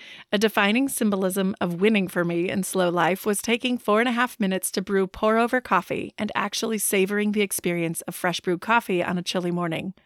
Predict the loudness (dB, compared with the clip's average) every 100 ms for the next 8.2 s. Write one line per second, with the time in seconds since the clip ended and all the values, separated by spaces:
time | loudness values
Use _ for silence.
0 | _ -20 -20 -20 _ 0 4 4 4 2
1 | 2 0 -2 _ 0 2 2 2 2 4
2 | 4 4 2 2 4 2 0 -2 -2 0
3 | -2 -2 -2 -4 -4 -8 -12 _ _ _
4 | -4 0 0 2 2 2 0 -4 -4 -10
5 | -2 -2 4 4 6 4 0 -4 0 0
6 | 2 0 0 -2 2 2 2 -2 -4 -2
7 | 0 2 2 2 2 -2 -4 -4 -4 -4
8 | -6